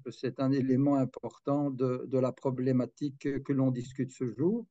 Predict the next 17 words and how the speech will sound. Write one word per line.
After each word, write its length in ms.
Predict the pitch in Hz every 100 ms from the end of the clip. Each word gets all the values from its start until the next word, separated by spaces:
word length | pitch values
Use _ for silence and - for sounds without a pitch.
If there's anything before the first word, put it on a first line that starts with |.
| _ _ _ _ _ _ _ _ _ _ _ -
Alors, 480 | 165 143 123 - -
euh, 400 | 143 139 135 127
cette 300 | 131 151 131
problématique 1120 | - 185 170 165 160 151 151 147 147 202 214 190
est 80 | 135
surtout 520 | - 170 - - 185
concentrée 800 | 180 160 - - 151 135 175 147
sur 200 | 131 147
les 240 | 143 120
adénomes, 680 | 139 127 139 147 202 240 214
que 80 | 156
l'on 180 | 147 147
appelle 380 | 139 139 165 135
depuis 320 | 135 - 147
deux 140 | 143
mille 220 | 135 135
dix-sept 540 | 120 131 131 160 143